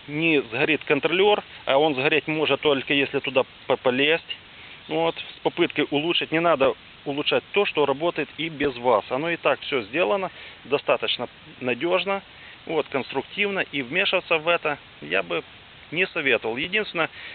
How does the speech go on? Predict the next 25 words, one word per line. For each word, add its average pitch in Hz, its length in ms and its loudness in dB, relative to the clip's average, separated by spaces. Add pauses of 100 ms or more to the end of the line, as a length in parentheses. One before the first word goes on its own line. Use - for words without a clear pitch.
что - 180 -2
некоторые 147 560 2 (800)
рекомендуют 147 580 -2
режим, 131 440 0
э, 123 720 2
заряда 156 400 2
изменить, 139 420 -2 (360)
когда 135 320 4 (120)
заряжается 131 640 0
по 127 120 2
отдельности 143 400 -2
каждая 135 440 -2
батарея. 117 460 0 (400)
Кстати, 147 420 0
при 165 180 -2
покупке - 640 -4
данного 131 340 2
транспортного 131 540 -2
средства 175 340 -2
рекомендую, 147 760 -2 (320)
э, 120 600 2 (140)
достать 131 380 0
батареи. 117 720 0 (560)
Вот, 139 260 -2 (100)
это 147 320 2